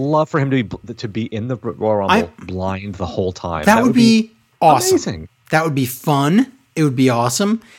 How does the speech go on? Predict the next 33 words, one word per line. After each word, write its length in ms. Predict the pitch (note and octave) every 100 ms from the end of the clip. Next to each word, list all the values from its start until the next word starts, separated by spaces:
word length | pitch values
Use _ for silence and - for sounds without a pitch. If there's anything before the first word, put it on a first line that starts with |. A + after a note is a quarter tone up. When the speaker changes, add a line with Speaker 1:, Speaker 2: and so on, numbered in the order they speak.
| _
Speaker 2:
That's 460 | C3 B2 F3 A3+ -
why 160 | E3
it 60 | E3
won't 200 | E3 D#3+
happen, 240 | E3+ D3 A#2
because 220 | A#2 A#2
W 220 | C3 C3+
W 140 | D3
E 40 | C#3+
doesn't 200 | C#3+ C#3
like 220 | C#3+ F3+
fun 420 | - - B2+ A2
or 240 | A2+ B2 A2
awesome. 540 | G#2+ G2+ - G#2 - - - _
They 120 | D#3+
like 360 | F3+ D#3+ C#3+ -
predictable 380 | - C3+ C3 C3+
and 100 | C3
stupid. 480 | - - F3 - G#2 _ - -
So 400 | - F3+ D3 B2+ _ _ _
just 240 | - F3+ -
like 140 | G3+
the 120 | E3+
one 280 | D#3 E3+ A3+
week 260 | D3+ C#3+ -
where, 360 | C#3 C3+ B2+ _
is 200 | D3 D#3
Alexa 300 | F3+ F3+ -
on 100 | F#3+
fire? 480 | - G3+ G3+ G#3 G#3
No, 160 | B2+ A2+
she's 260 | G2 A#2 G#2+
not. 280 | G2+ G2+